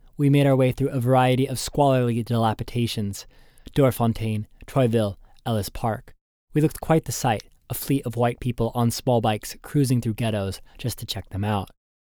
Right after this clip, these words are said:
People felt compelled to provide commentary as we proceeded down the street. They yelled things like, "Hey, what's up, guys?" The arresting thing about these cross-sections of Johannesburg was that they featured two distinct layers.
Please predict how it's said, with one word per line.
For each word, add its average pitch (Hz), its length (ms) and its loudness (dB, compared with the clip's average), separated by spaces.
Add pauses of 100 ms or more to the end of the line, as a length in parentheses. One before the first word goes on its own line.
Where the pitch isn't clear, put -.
(240)
People 143 240 0
felt - 280 -2
compelled 123 360 2
to - 80 -12
provide 113 340 0
commentary 120 760 0
as 117 100 -6
we 117 80 -4
proceeded 107 420 -4
down 98 200 -4
the 98 80 -4
street. - 400 -4 (380)
They 131 100 4
yelled 120 300 4
things 110 280 0
like, 104 240 -2
"Hey, 160 300 2 (280)
what's 175 200 4
up, 202 160 4
guys?" 165 380 0 (720)
The 160 140 6
arresting 185 400 4
thing 156 240 4
about 135 300 2
these 131 160 2
cross-sections 127 760 0
of 139 120 -2
Johannesburg 117 720 2 (300)
was 139 120 2
that 160 140 2
they 170 80 4
featured 156 400 0
two 180 180 4
distinct 147 420 2
layers. 120 600 -2